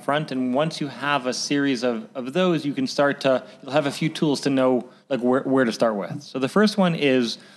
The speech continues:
one that exists well beyond the world of beer and food pairing, which is balance. Now, I remember, um,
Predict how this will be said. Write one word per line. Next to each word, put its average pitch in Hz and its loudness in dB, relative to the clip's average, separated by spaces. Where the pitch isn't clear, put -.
one 135 0
that 123 2
exists 139 -2
well 139 2
beyond 113 2
the 113 2
world 110 2
of 98 -2
beer 110 0
and 104 0
food 113 -2
pairing, 113 2
which 107 -2
is 110 0
balance. 101 -4
Now, 113 -8
I 110 -2
remember, 123 2
um, 104 0